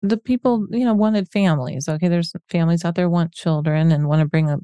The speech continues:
children into their home. Th-, she'd also hold them hostage. It was a double-edged sword. She was stealing babies, ruining people's lives, and holding those people hostage for more money, or we need this and that. Like, a lot of things went on that created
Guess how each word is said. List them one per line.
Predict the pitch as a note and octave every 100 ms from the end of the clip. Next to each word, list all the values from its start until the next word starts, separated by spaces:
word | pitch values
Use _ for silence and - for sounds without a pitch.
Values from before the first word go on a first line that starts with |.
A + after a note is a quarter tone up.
| -
children | D#3+ D3+ D3+
into | D3 D3 D3+
their | C#3+
home. | D3+ D3 D#3
Th-, | E3 - _
she'd | - - F3+
also | F#3+ F#3+ F#3
hold | F3 F#3+ F3
them | G3 C#4
hostage. | F3 C#3+ - - - - - -
It | E3+
was | E3
a | E3+
double-edged | D3 F3+ F#3 F3+ E3+ D#3
sword. | - - G#3 F#3 -
She | E3+
was | D#3+ D3+ - _ _ _ _ _ -
stealing | - F3+ F#3+ G3+
babies, | G3 G3 F#3+ F#3+ F#3 -
ruining | E3+ E3+ F3+
people's | E3 F3 E3
lives, | D#3+ D#3 D#3 -
and | E3
holding | E3 F3 E3 D#3+
those | F3 F3
people | F3 D#3
hostage | D#3 D#3+ E3 D3
for | -
more | F3+ F#3+ G3
money, | G#3 F#3+ F3 D#3+ D3
or | D3+ D3+ - _ _ _ _
we | E3+
need | F#3+ F#3 E3+
this | F#3 -
and | F3 F3
that. | D#3 -
Like, | D#3 -
a |
lot | E3 E3 E3+ F3
of | E3
things | E3 D#3 -
went | D3
on | D3 D3
that | D3 - _
created | - F3 F3 E3+ D#3